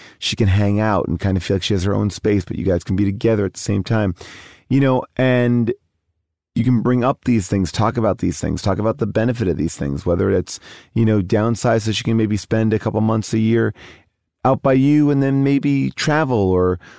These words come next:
just something else. Like, you wanna create something interesting for her, but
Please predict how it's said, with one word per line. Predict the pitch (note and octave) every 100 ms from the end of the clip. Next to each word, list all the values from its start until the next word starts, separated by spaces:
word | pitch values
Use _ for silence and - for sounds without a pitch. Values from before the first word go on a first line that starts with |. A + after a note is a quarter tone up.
| -
just | - -
something | D3+
else. | D3+ B2+
Like, | A#2
you | C3
wanna | B2 C#3 D3+ D3 C#3+ - _ _ _ _ _ _ _
create | - C#3+ -
something | C3 C3 -
interesting | A2 A2 G2+ G2+
for | G#2+
her, |
but | G2 G2